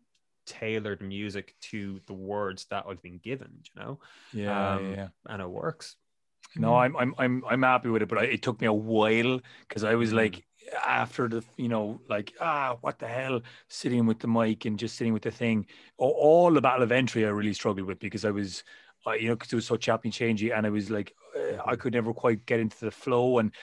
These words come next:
Speaker 2: and it had to be so specific, and I ended up writing a lot of that for
Speaker 1: Yeah.
Speaker 2: myself and having, and have, it having to be written.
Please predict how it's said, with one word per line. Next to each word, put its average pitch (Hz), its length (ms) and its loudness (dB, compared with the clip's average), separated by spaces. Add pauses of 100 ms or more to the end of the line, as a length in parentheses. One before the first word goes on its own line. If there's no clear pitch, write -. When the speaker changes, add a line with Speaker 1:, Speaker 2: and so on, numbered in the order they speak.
(160)
Speaker 2:
and 117 80 -2
it 101 40 -2
had 113 120 -2
to 113 60 -16
be 107 60 -4
so - 140 -2
specific, 123 460 -6
and 120 120 -2
I 117 80 -4
ended 117 180 2
up 104 80 -2
writing 113 320 4
a 104 60 2
lot 110 240 4
of 92 100 -4
that - 300 -6 (220)
for - 100 -6
Speaker 1:
Yeah. 113 100 2
Speaker 2:
myself 101 380 -2
and 107 80 -6
having, 113 480 0
and 107 100 -4
have, 120 400 0
it 139 140 2
having 117 360 -2
to 110 80 -10
be 104 120 -6
written. 110 400 -4